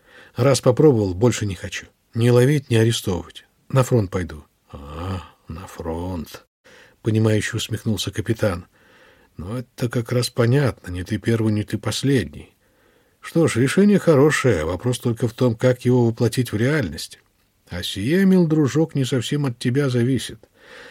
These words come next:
Вернее, совсем не от тебя. Впрочем, я готов это обсудить с тобой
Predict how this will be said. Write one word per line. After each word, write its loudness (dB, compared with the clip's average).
Вернее, 0
совсем 0
не 0
от -4
тебя. -14
Впрочем, 2
я 6
готов 2
это 0
обсудить -6
с -10
тобой -14